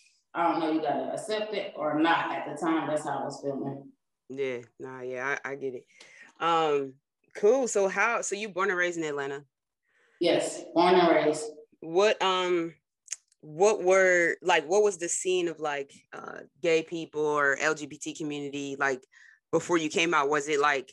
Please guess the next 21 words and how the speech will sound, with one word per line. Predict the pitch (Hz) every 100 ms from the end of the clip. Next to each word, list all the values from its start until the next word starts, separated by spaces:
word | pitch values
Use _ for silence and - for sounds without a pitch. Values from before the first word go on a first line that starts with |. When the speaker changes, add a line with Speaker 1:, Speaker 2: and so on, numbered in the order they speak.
| -
Speaker 2:
uh, | 135 104 76 _
was | 139 151
there | 156
a | 139
big | 135 160
community | 180 160 160 147
where | 160
you, | 151 -
did | 185 175
you |
see | 196 185
a | 160
lot | 156
of | 139 135
visions | 131 165 151 151 147
or | 143 147 143 131 _
people | 214 208 175 151
that | 143 143
looked | 147 156 156
like | 151 -
you | 165 165 160